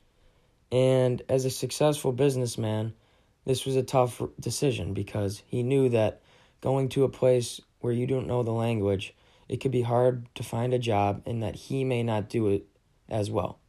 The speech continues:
But he made the, one of the toughest decisions, which was to sacrifice his personal success for the success of his children and future grandchildren. Now remember, both my grandparents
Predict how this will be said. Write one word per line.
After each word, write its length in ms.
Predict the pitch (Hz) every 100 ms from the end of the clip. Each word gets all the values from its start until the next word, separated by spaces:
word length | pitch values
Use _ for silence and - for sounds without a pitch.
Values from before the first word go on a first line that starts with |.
| _ _ _ _ _ _ _ -
But 300 | 120 - - _ _
he 160 | 139
made 320 | 135 135 135 131
the, 120 | 123 - _ _ -
one 100 | 127
of 80 |
the 60 | 117
toughest 460 | - 113 - 151 -
decisions, 560 | 139 123 110 107 107
which 220 | 117 107
was 200 | 117 104
to 140 | - 113
sacrifice 840 | - 95 123 151 139 139 131 - - _ _ _ _ _ _
his 360 | - 170 156
personal 580 | - 151 143 - 139 135
success 720 | - 131 - 110 95 95 - _ _ _ _ _ _ _
for 140 | -
the 80 | 117
success 540 | - 110 - 117 127
of 120 | - 117
his 160 | 101
children 680 | - - 127 131 135 135 135 _ _ _ -
and 140 | 113
future 360 | 104 123 113 123
grandchildren. 760 | 113 98 87 92 67 - 58 110 - _ _ _ _ _ _
Now 120 | 139
remember, 400 | 143 151 151 120
both 300 | 117 131 151
my 180 | 151 147
grandparents 1160 | 131 131 143 147 156 151 147 143 - _ -